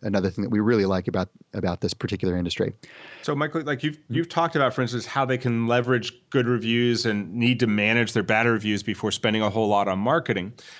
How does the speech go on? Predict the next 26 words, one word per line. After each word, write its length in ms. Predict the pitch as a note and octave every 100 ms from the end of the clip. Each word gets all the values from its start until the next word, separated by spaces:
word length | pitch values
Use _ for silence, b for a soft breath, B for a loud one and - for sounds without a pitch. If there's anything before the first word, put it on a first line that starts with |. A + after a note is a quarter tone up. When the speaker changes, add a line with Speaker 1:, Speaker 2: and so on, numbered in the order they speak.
| B
Speaker 2:
In 160 | F#3 D#3
the 140 | D#3
early 360 | E3+ F#3+ G3+ G3
part 300 | F#3 - E3
of 80 | D3
this 160 | A#2+
talk, 340 | - A#2 A2 -
you, 160 | C3 C3
you 120 | C3+
mentioned 400 | C#3 C#3+ - B2+
one 140 | C3
of 60 | D3
the 60 | C#3
problems 380 | - A2 G#2+
that 120 | G#2 G#2+
a 60 |
law, 220 | G#2+ G#2+
a 60 | G#2+
small 280 | - A#2 A2+
law 140 | A2
firm 180 | A2 A#2
business 320 | A2+ A2 G2+
might 200 | A2 A2
have 260 | G#2 A#2 A2+
would 160 | A2+
be 320 | A2 G#2+ G#2+